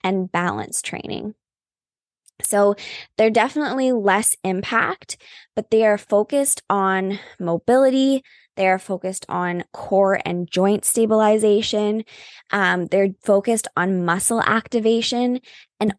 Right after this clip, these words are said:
all of these things are going to help prepare your tissues, um, so that once you return to those high demands of training, your body knows how to respond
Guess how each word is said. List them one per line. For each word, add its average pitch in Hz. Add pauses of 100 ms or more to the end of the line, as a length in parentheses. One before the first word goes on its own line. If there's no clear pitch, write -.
all 226
of 277
these 226
things 190
are 208
going 196
to 196
help -
prepare 180
your 180
tissues, 220 (640)
um, 185
so -
that 202
once 220
you 302
return 196
to 214
those 185
high -
demands 175
of 180
training, 202 (420)
your 220
body 190
knows 185
how 175
to 165
respond 170